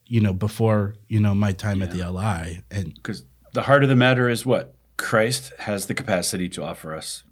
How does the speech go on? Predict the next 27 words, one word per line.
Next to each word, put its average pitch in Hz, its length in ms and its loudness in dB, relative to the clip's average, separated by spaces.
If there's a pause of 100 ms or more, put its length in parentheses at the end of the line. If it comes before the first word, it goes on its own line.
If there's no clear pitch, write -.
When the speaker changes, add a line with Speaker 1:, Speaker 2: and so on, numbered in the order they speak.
(100)
Speaker 2:
to - 100 -20
the 92 60 -12
Father. 76 500 -8
He's 92 160 -6
made 76 200 -10
that 87 240 -6 (380)
his 90 360 -4
gift. - 380 -10 (360)
Humanity 82 380 -8
and 78 80 -10
divinity 82 460 -8
are 71 140 -12
not 76 160 -12
separated, 82 440 -12
but - 120 -18
joined. 110 380 -2 (1000)
And 110 420 -2
because, 95 360 -2
as 87 80 -8
you 87 60 -10
said, 80 220 -8
Chris, - 240 -10
it's 90 80 -12
not 80 140 -12
forced 151 320 0
on 98 160 2
us, 175 260 0